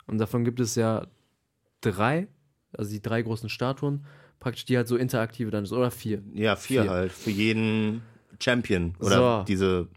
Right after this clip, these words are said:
Speaker 2: Begleiter oder so, die es
Speaker 1: Genau,
Speaker 2: damals
Speaker 1: und
Speaker 2: gab.
Speaker 1: da hatte ich echt das erste Mal Gefühl, die sind nicht hängen geblieben bei mir. Die s-, waren irgendwie generisch, also die waren alle sehr ähnlich. Die waren ein-, anders im Ablauf, also es war so, du hattest praktisch eine interaktive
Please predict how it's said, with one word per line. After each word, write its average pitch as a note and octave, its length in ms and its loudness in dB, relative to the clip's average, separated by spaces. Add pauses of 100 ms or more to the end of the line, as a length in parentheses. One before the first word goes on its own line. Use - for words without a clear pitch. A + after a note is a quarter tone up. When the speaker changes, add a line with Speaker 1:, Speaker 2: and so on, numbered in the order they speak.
(400)
Speaker 2:
Begleiter G2+ 500 0
oder D2+ 140 -6
so, D2 240 -10 (200)
die A2+ 60 -4
es B2+ 60 4
Speaker 1:
Genau, C3 120 4
Speaker 2:
damals G#2 220 0
Speaker 1:
und A#2+ 100 0
Speaker 2:
gab. A2 120 -2
Speaker 1:
da C#3 400 2
hatte B2+ 220 -4
ich - 140 -8
echt C3 140 -6
das B2 120 -4
erste B2 240 -6
Mal C3 140 -2
Gefühl, C#3 640 -4 (880)
die A2+ 80 -8
sind D3 140 0
nicht E3+ 160 -2
hängen A3+ 180 -2
geblieben A#2+ 280 0
bei A2 100 -2
mir. G#2+ 200 -4 (180)
Die B2 60 -2
s-, B2+ 180 -2
waren F3+ 260 2
irgendwie F3+ 340 0
generisch, F3 460 0
also C#3 140 0
die C#3+ 80 -2
waren D#3+ 160 0
alle E3+ 220 0
sehr C#3+ 180 0
ähnlich. D#3 220 0
Die B2 120 -6
waren C#3+ 240 0
ein-, B2+ 180 -2
anders E3 280 0
im C3+ 80 -4
Ablauf, F3 400 0
also B2 180 0
es A#2+ 140 -2
war C#3 120 2
so, D3 200 2
du B2+ 160 -4
hattest D3 240 -4
praktisch C#3 220 -4
eine B2 100 -2
interaktive C3+ 680 -2